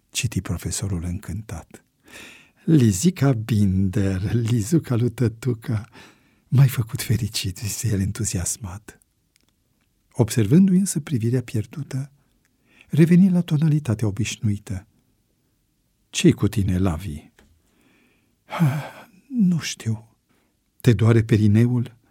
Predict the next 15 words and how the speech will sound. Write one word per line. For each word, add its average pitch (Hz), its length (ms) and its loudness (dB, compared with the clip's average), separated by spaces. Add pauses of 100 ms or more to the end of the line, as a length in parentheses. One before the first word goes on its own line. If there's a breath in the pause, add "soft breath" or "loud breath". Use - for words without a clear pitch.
(540)
„Nu 165 640 2
asta. - 640 -8 (760 soft breath)
Simt - 460 4
că 170 140 2
mă 156 140 8
prăbușesc.” - 1000 -4 (1120)
„Știu 98 360 0
că 95 140 -6
nu 87 120 -4
ți-e - 180 -6
ușor, - 720 -10 (340 soft breath)
dar 110 200 4
ai 123 100 6
o 127 100 2
fetiță. - 760 -6